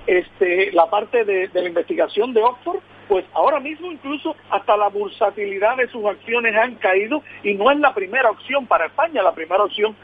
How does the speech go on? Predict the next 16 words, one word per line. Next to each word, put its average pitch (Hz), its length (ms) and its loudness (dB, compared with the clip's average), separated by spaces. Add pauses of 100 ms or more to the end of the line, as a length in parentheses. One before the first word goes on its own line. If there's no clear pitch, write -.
(160)
para 180 180 4
España 208 440 -4
ahora 233 280 4 (340)
incluso, 208 640 -2 (240)
eh, 180 240 2
puede 214 240 4
que 190 240 -6
sea 247 280 2 (200)
la, 190 340 4
la, 175 460 2
la 175 160 2
última 233 440 0
de 196 140 0
la, 175 360 2
la 175 100 0
española 202 420 2